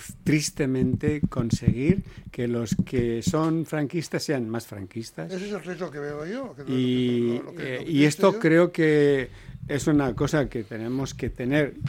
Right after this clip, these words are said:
Speaker 1: eh, en mente. Y no quiero decir que no haya que hacerlo, por supuesto que no, hay que hacerlo y hay que recordarlo, pero hay que recordarlo con tan, con tan delicadeza que es muy difícil hacerlo. Y pongo un ejemplo que no tiene nada que ver. Es como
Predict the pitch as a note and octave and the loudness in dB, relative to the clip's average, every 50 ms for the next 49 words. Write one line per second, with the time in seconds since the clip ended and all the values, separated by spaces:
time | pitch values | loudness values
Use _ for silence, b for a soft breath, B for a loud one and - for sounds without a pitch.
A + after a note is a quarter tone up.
0 | - - - G3 D3 B2+ A#2+ A#2 A2+ A2+ A2+ A2 A2 - - _ _ _ - E3+ | -6 -6 -8 -8 -6 -6 -4 -4 -4 -4 -4 -6 -8 -10 -16 _ _ _ -8 -4
1 | C#3+ C3 A#2 A2+ A2+ A#2+ C3+ C#3 C3+ B2+ - A#2 A#2+ A#2 A#2+ C#3+ C#3 - D3+ C3 | -2 0 2 4 4 6 6 6 4 2 -2 -6 -2 2 4 4 4 4 2 2
2 | B2+ A#2 A#2 G#2 A#2+ A#2 - - G#2+ A2 A2 G#2 G2 G2 - A2+ - - G#2+ G2 | 2 2 0 0 -2 -4 -4 -6 -8 -8 -8 -8 -8 -10 -14 -14 -12 -12 -10 -10
3 | F#2+ F2+ - G2+ G2 - - G#2 - - B2 C3 C3 - - A2+ F#2 G#2 G2 A2 | -10 -12 -12 -12 -12 -10 -10 -12 -8 -6 -4 -4 -4 -4 -6 -8 -8 -8 -10 -8
4 | G#2+ F#2 G#2 G#2+ - A2 G#2+ - - D3+ D3+ E3 E3 E3 E3+ B B B B B | -8 -8 -8 -10 -12 -14 -12 -10 -6 -4 -2 0 0 -2 -2 B B B B B
5 | B C3+ B2 A#2 D3 B2+ C3 A#2 - A2+ A2 A2 A#2 G#2+ G#2 G#2 G#2 G2 - A2+ | B -2 0 0 0 0 0 -2 -4 -4 -4 -2 -2 -2 -2 -4 -6 -6 -6 -6
6 | A2 B2 A#2+ E3+ D#3+ E3+ D3+ E3 C3+ B2 B2+ B2+ B2 B2 B2 A#2 - A#2 A2+ A2 | -4 -4 -2 0 0 0 0 0 -2 -2 -2 -2 -2 -2 -4 -6 -6 -6 -6 -6
7 | A2 - C#3+ D3 D#3+ D#3 D3+ b b b b b b b b b b _ - B2+ | -4 0 0 2 2 0 -2 b b b b b b b b b b _ -8 -6
8 | A#2+ A2+ G#2+ - B2 B2+ C3+ D3 D3+ D#3+ D#3 D3+ D3 C3+ B2+ B2 A#2 A2+ A2 B2 | -6 -6 -4 -4 -2 -2 0 0 0 0 0 0 0 0 -2 -2 -4 -4 -4 -4
9 | A#2+ A#2 A2+ A2 A2 - A#2 G#2 G2+ A#2+ C#3+ C#3 - - C3+ D3+ F#3+ - b b | -2 -2 -2 -4 -4 -6 -8 -6 -4 -4 -4 -4 -4 -6 -6 -6 -6 -10 b b
10 | b b b b - - A#2+ A2 G#2+ A2+ A#2+ B2 C3 C3+ C3+ A2 - D3+ - - | b b b b -8 -6 -4 -4 -2 0 0 0 0 0 -2 -4 -6 -6 -6 -6
11 | C3 B2+ B2 A#2 C#3+ D#3+ E3+ D3+ - D#3 C#3+ C3+ C3+ - - F#3+ G#3 G3+ F#3+ G3 | -6 -6 -4 -4 -2 -2 -2 -2 -4 -2 -2 -2 -2 2 2 4 4 4 4 4
12 | F3+ - - F#3+ E3+ F3+ D#3+ D3 C#3+ D#3 D3+ - D#3 D3 C3+ C3+ C3+ B2+ - - | 4 4 2 2 2 2 4 4 4 2 2 2 0 0 0 2 2 2 4 2
13 | - - B2+ A#2 A2+ A#2+ - F#3 - - - A3 A3 D#4+ B | 2 -2 -4 -10 -8 -8 -8 -8 -6 -2 0 2 2 2 B